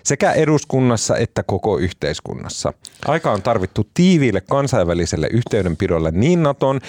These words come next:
ja sen jäsenmaiden kuin myös Ruotsin kanssa. Olemme halunneet antaa keskustelulle sen vaatiman tilan. Nyt kun päätöksenteon hetki on lähellä, toteamme omat yhtenevät kantamme myös eduskuntaryhmien ja puolueiden tiedoksi.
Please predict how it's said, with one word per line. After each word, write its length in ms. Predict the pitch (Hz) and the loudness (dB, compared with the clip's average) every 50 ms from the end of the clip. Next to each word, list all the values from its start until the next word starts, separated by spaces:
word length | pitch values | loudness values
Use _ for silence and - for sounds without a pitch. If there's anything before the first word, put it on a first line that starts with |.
| - - - - | -18 -18 -8 -6
ja 60 | 101 | -4
sen 260 | - 107 95 92 101 - - | -2 0 0 0 0 0 0
jäsenmaiden 640 | 120 120 110 131 113 104 98 95 92 90 85 85 82 - - | 0 0 2 2 2 2 2 2 2 0 0 -2 -4 -4 -2
kuin 200 | - 101 98 95 | -2 0 0 2
myös 380 | 92 92 87 82 - - 82 85 | 2 2 0 0 -2 -6 -6 -2
Ruotsin 440 | 98 90 80 73 - - - - - | -2 0 0 -2 -4 -8 -12 -12 -10
kanssa. 440 | - - - - - - - 101 98 _ - - - - - _ - - | -12 -10 -10 -10 -10 -6 -4 -6 -6 _ -12 -20 -20 -20 -20 _ -6 -2
Olemme 260 | 139 160 175 156 143 | 0 0 2 2 2
halunneet 440 | 135 143 131 120 110 104 95 85 - | 2 2 2 2 2 2 0 0 0
antaa 280 | - 98 92 - 85 - - | -2 -4 -2 -2 -4 -6 -2
keskustelulle 760 | - - - - - 104 - - - 92 82 80 78 80 78 | -2 -2 -2 -2 -4 -6 -6 -2 -2 -2 0 0 0 0 -2
sen 260 | - - 90 80 71 | -2 -4 -4 -4 -2
vaatiman 440 | 78 87 85 80 - - 73 73 69 71 - | -2 -2 -2 -2 -4 -6 -8 -8 -12 -12 -8
tilan. 380 | - 67 - - - - - _ _ _ _ - - - _ _ _ - | -8 -8 -8 -8 -12 -14 -16 _ _ _ _ -20 -20 -20 _ _ _ -2
Nyt 200 | 151 185 240 - | 0 0 0 2
kun 200 | - 208 175 123 | 0 0 0 2
päätöksenteon 1040 | - 170 156 160 147 143 113 - 120 110 95 92 - _ _ - 123 110 101 98 87 | 2 2 0 2 0 -2 -2 -2 -2 0 0 -2 -4 _ _ -2 0 0 2 0 0
hetki 420 | 87 139 123 - _ - - 98 - - | 0 0 0 -2 _ -4 -4 -4 -2 -2
on 160 | 104 90 82 - - | -4 -4 -4 -6 -4
lähellä, 480 | - 107 107 101 120 131 131 156 170 143 - - | -4 -2 0 2 2 2 2 2 0 -2 -4 -2
toteamme 460 | 120 117 117 - 127 113 92 87 - - | -2 -2 0 2 0 0 0 -2 -2 -2
omat 340 | 123 143 170 175 170 - - | -2 0 0 0 -2 0 0
yhtenevät 560 | 143 139 120 - - 113 107 98 80 78 - - | -2 -2 0 0 0 0 0 0 0 -2 -6 -4
kantamme 540 | - 92 107 120 117 - 131 113 107 107 - - | -4 -2 -2 -2 -2 -2 0 0 0 0 0 0
myös 280 | 117 113 107 101 95 - | 0 0 0 0 -2 -2
eduskuntaryhmien 1160 | - 127 127 143 139 117 - - 107 92 - - 92 110 123 113 98 95 92 90 87 85 78 - | -2 0 2 2 0 0 0 -2 -2 -2 0 -2 0 0 0 0 0 0 0 0 0 0 -2 -2
ja 100 | - 90 | -4 -4
puolueiden 640 | - - 101 95 87 82 82 80 71 - 76 71 69 - - | -2 -2 -2 0 0 0 0 0 0 0 -2 -4 -6 -6 -6
tiedoksi. 520 | - 73 67 - 69 - - - - 95 | -4 -4 -4 -4 -4 -8 -8 -8 -8 -8